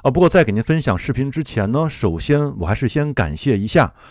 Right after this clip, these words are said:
能够开通我 YouTube 频道会员的朋友们，您的支持呢是小马一直做下去的动力哦，真的是非常的感谢。好，那咱们开始今天的主题吧。什么内容？大家请看我的标题：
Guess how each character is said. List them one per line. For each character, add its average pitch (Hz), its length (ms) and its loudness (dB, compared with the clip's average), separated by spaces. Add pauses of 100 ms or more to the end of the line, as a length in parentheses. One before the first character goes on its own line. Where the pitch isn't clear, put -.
(120)
能 120 100 2
够 156 140 6
开 143 260 2
通 151 140 -2
我 104 100 0
YouTube 120 460 -2
频 107 180 -6
道 139 100 2
会 120 220 2
员 90 160 0
的 170 140 2
朋 - 180 -2
友 92 80 0
们， 82 180 -4 (220)
您 123 140 -2
的 135 100 4
支 151 240 2
持 113 220 0
呢 151 240 0
是 113 240 -2
小 104 200 0
马 90 200 -2
一 107 100 -4
直 101 160 -4
做 120 180 0
下 101 140 0
去 - 180 -4
的 92 140 -2
动 160 260 4
力 107 120 4
哦， 127 160 2 (200)
真 165 140 2
的 110 100 0
是 90 280 -2
非 147 280 2
常 101 200 -2
的 110 80 2
感 71 240 -4
谢。 - 240 2 (840)
好， 127 180 2 (380)
那 127 140 2
咱 135 140 4
们 143 80 -4
开 151 200 2
始 104 280 -4
今 151 160 -8
天 156 100 -4
的 123 100 0
主 98 220 -4
题 139 160 0
吧。 165 200 4 (180)
什 139 200 0
么 196 80 4
内 165 60 6
容？ 120 240 4 (160)
大 120 260 2
家 127 280 -2
请 73 320 -12
看 - 180 -6
我 175 60 -8
的 165 40 -8
标 127 240 0
题： - 240 -6